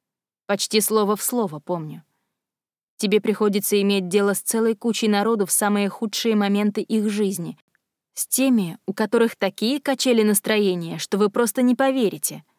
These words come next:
и которые готовы отмочить что-нибудь несусветное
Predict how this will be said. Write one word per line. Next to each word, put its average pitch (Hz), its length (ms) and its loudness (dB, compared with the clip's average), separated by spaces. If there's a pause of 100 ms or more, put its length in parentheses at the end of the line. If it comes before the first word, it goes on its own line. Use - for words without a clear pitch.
(380)
и 190 80 -4
которые 208 420 2
готовы 202 420 0
отмочить 208 580 -2
что-нибудь 208 480 0
несусветное 208 880 0